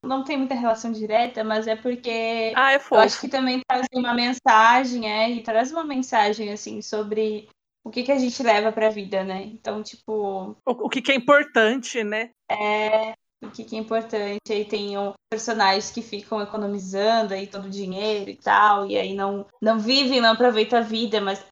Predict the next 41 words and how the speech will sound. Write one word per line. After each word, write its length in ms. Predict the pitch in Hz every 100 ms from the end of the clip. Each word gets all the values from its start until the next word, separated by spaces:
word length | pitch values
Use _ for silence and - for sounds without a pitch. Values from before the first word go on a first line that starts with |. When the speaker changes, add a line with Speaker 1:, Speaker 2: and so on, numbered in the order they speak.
| _ _ _
Speaker 1:
pra 140 | 247
que 140 | 240 247
isso, 400 | 202 180 180 208
né? 320 | 202 185 185
Então, 800 | 202 202 202 220 208 214 214 214 -
traz 240 | 247 240
algumas 280 | 262 277 302
reflexões, 600 | 302 294 - - 269 254
assim, 320 | 240 240 226 220
talvez 720 | 220 208 208 208 214 - - _
sejam 360 | - 226 220 226
legais 440 | 220 214 202 202
nesse 200 | - -
momento 360 | 214 208 202 -
que 80 | 214
a 40 |
gente 640 | 208 202 - 208 196 208 226
<laughs> 60 |
tiver 280 | - 233 220
mais 220 | 208 214
paradinho, 1040 | - 220 202 190 202 233 247 240 233 214 196
né? 400 | 202 214 233 214 _
Pensar 260 | 220 226
sobre 340 | 233 247 214 202
a 60 | 196
vida 520 | 190 208 240 214 208
também 340 | 240 196 196
é 40 | 190
legal, 640 | 190 - 185 214 220 220
e 80 | 226 226 220
algumas 300 | 208 214 220
leituras 460 | 233 226 226 226 226
acho 180 | 233 -
que 80 |
trazem 280 | - 220 214 - _
Speaker 2:
E 100 | 233
dinheiro 280 | - 220 214 _ _
não 80 | 185
é 40 | -
tudo. 540 | - 262 254 208 254 -
Speaker 1:
É, 340 | 196 190 185